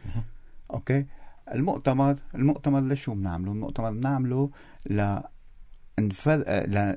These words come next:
Speaker 2: كمان ليتعرفوا الزملاء، وأنا منهم كلنا نتعرف، لأنه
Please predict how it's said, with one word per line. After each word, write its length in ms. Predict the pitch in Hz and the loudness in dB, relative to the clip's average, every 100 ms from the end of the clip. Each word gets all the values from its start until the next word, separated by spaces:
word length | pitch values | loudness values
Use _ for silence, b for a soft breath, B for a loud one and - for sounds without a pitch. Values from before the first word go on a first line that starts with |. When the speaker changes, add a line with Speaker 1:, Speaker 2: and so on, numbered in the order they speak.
| - | 0
Speaker 2:
كمان 300 | 135 135 110 | 6 8 8
ليتعرفوا 960 | 92 104 101 - 110 151 110 - 104 98 | 4 2 0 0 2 2 0 0 0 0
الزملاء، 640 | 92 117 139 135 139 156 - - - | -2 0 4 4 4 0 -4 -14 -8
وأنا 340 | 95 92 104 98 | -2 0 2 2
منهم 360 | 110 147 156 | 2 2 2
كلنا 320 | 143 107 104 95 | 0 -2 -2 -2
نتعرف، 520 | 87 92 117 135 - | -4 -4 -2 -2 -2
لأنه 360 | - 107 104 | -2 -2 -2